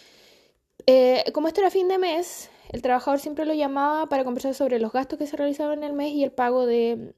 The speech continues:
los sueldos. Y Jaime Anguita le dijo, eh, que lo iban a tener que conversar después, que no podía hablar en este momento porque tenía una emergencia familiar. Esto llama la atención porque todavía no pasaba nada en su casa, todavía él no sabía que su señora estaba desaparecida,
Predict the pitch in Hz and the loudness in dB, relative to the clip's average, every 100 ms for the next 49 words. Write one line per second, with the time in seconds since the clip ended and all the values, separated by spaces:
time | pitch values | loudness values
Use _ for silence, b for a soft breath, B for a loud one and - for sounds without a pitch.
0 | _ _ 240 240 311 202 - _ _ _ | _ _ -8 -4 -4 -4 -10 _ _ _
1 | _ _ _ _ _ _ - 233 220 269 | _ _ _ _ _ _ -6 -4 0 -2
2 | 277 277 294 285 269 277 302 285 269 269 | -2 -2 0 0 0 -2 2 4 4 0
3 | b b b b b - 240 240 233 233 | b b b b b -2 0 2 0 0
4 | 240 277 294 285 269 277 262 254 269 247 | 0 2 0 -2 -4 -4 -2 -2 -2 -4
5 | 240 339 339 320 285 277 277 277 285 285 | -4 -2 -2 -2 2 2 2 0 -4 -6
6 | 285 294 320 302 254 240 233 226 226 226 | -8 -6 -6 -4 -4 -2 -4 -2 -4 -6
7 | 233 240 262 247 - - - - _ B | -6 -6 -6 -6 -8 -12 -20 -20 _ B
8 | B B B 330 320 381 381 392 381 294 | B B B 0 2 4 4 2 2 -2
9 | 269 311 320 320 269 254 240 262 247 220 | -4 -6 -4 -4 -2 0 0 -2 -4 -6
10 | 240 208 214 226 247 285 285 320 285 233 | -4 -4 -2 -2 -2 -4 0 -2 0 -4
11 | 226 262 b b b _ 226 214 214 226 | -4 -8 b b b _ -2 2 4 2
12 | 214 233 202 226 240 262 269 262 247 240 | 0 -2 0 0 0 -4 -4 -6 -4 -4
13 | 240 240 233 233 226 233 - 208 - 214 | -2 -2 0 -2 -4 -8 -10 -10 -8 -8
14 | 202 202 220 220 - 359 339 349 | -6 -8 -6 -4 0 2 2 0